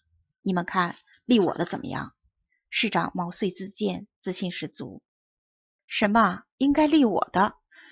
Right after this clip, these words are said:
议员们都说应该立自己的，结果他们竟为此打起架来。据说这架一直持续到了现在。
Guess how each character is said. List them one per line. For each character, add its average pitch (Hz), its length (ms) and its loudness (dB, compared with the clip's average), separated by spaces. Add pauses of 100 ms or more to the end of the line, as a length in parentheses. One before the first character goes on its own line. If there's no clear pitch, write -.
(160)
议 247 120 2
员 214 200 6
们 220 140 4
都 254 140 4
说 240 140 2
应 208 120 0
该 208 160 2
立 202 160 -2
自 214 180 -14
己 - 200 -12
的， - 240 -12 (280)
结 196 200 0
果 190 320 -4 (280)
他 - 140 -2
们 262 140 4
竟 262 180 2
为 262 140 2
此 - 160 -12
打 196 160 -6
起 - 140 -14
架 214 260 -2
来。 - 160 -14 (400)
据 208 160 -4
说 190 340 -4 (280)
这 247 100 2
架 226 280 0
一 220 160 -4
直 185 120 -2
持 - 160 -4
续 - 160 -8
到 196 100 0
了 185 100 -4
现 190 280 -6
在。 - 280 -8